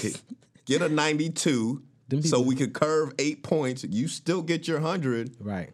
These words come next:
Speaker 1: We get seventies and we pass.
Speaker 2: Right, right.
Speaker 1: I don't think they, they, they didn't want that.
Speaker 2: Because why would
Speaker 1: You
Speaker 2: they?
Speaker 1: can't bring home a ninety-two when you're an Asian
Speaker 2: It wouldn't
Speaker 1: kid.
Speaker 2: have been a ninety-two. It would have been curved to a hundred.
Speaker 1: It, but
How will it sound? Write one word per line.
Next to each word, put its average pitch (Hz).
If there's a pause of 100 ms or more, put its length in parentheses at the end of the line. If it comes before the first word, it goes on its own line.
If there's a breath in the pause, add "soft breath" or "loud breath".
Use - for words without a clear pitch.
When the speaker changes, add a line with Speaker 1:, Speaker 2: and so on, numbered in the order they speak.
Speaker 1:
We 110
get 127
seventies 113
and 104
we 113
pass. 113
Speaker 2:
Right, 117
right. 110 (760)
Speaker 1:
I 98
don't 113
think 98
they, 92
they, 90 (140)
they 104
didn't 98
want 104
that. - (480)
Speaker 2:
Because 139
why 135
would 151
Speaker 1:
You 254
Speaker 2:
they? 214
Speaker 1:
can't 160
bring 139
home 147
a 117
ninety-two 90 (100)
when 92
you're 90
an 90
Asian 110
Speaker 2:
It 160
wouldn't 170
Speaker 1:
kid. 143
Speaker 2:
have 180
been 208
a 185
ninety-two. 127
It 120
would 123
have 117
been 123
curved 151
to 147
a 139
hundred. 160
Speaker 1:
It, 92
but 104